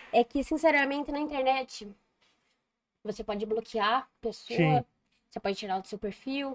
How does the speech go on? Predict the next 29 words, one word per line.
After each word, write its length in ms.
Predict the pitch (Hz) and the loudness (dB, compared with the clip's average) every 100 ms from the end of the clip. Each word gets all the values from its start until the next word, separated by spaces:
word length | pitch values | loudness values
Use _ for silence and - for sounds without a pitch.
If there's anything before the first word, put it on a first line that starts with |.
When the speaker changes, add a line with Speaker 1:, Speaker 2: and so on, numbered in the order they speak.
| - _ _ _ | -12 _ _ _
Speaker 1:
você 120 | 214 | -2
pode 220 | - 240 - | 4 4 2
xingar 460 | 214 196 214 185 | -2 0 -2 -2
<laughs> 160 | - 233 226 | -4 0 2
na 180 | 196 - | 2 0
qua-, 360 | - 247 254 - - - | 0 6 6 6 -6 -4
em 100 | 226 | -2
quatro 320 | 214 262 262 247 | 4 2 4 2
línguas 260 | 262 285 | 4 4
diferentes, 600 | 233 240 220 226 269 285 | 4 2 2 2 0 -6
mas 200 | 269 262 | -6 -6
beleza. 460 | 233 247 214 214 214 _ - _ | -4 -2 -2 -4 -10 _ -20 _
Agora, 440 | 202 202 220 220 214 | -8 0 2 4 4
na 180 | 247 | 2
frente, 500 | 254 233 226 240 - | 0 0 0 0 -8
você 240 | 202 202 202 | -16 -8 -8
fica 220 | 220 202 | -6 -8
sem 140 | 208 | -10
reação. 380 | 180 165 - - - _ _ _ - _ _ _ _ _ | -8 -10 -10 -18 -20 _ _ _ -20 _ _ _ _ _
Porque 520 | - 196 - 214 196 196 | -4 -4 2 2 4 0
você 200 | 190 220 | -2 0
vê 100 | 214 | 2
a 40 | |
rejeição 680 | 214 220 220 220 214 - 226 | 2 2 2 0 0 4 4
da 80 | 208 | 4
pessoa 400 | - 196 - 208 | -2 -8 -4 -4
no 120 | 208 | 0
olhar 420 | 202 208 208 208 185 | -2 0 0 0 -2
mesmo. 340 | 160 - | -8 -14